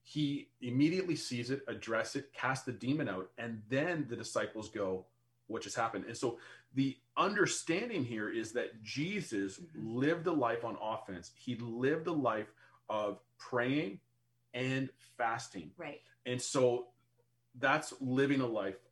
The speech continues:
Speaker 1: on the offense. It's being prepared, not on defense
Speaker 2: Mm-hmm.
Speaker 1: or reacting to a problem.
Speaker 2: That's right. Yeah. Um, so we have three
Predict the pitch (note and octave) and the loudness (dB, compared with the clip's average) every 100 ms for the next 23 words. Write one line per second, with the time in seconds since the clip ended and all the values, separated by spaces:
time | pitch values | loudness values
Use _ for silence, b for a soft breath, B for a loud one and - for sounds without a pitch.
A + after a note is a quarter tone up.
0 | - A2 G2+ G#2 - F#2+ F#2+ F#2 A#2 A2+ | -10 -6 -4 -4 -6 -10 -12 -8 -6 -6
1 | - - - A2 F#2 F#2+ A2+ B2+ D3 C3+ | -8 -6 -2 0 -2 -2 2 4 4 2
2 | G#2 G2 E2+ D#2 - B F3+ E3+ D#3+ D3 | -2 -10 -12 -14 -18 B -16 -14 4 8
3 | C#3 A2+ G2+ - A2+ A#2 - A2+ A2+ - | 10 8 4 0 -4 -2 -2 -2 -4 -8
4 | F2 C#2+ _ _ - F#2 F2+ F#2 E2+ - | -10 -12 _ _ -10 -8 -4 -2 -2 -6
5 | - _ - D#3+ E3+ E3+ F#3 _ _ F#3+ | -16 _ -20 -18 -16 -14 -16 _ _ -4
6 | E3+ E3 - B B B G3 F#3 F3+ E3+ | -2 -4 -18 B B B 4 6 2 -2
7 | - b - A#3 B3+ - - D#4+ | -8 b -2 0 0 -2 -4 0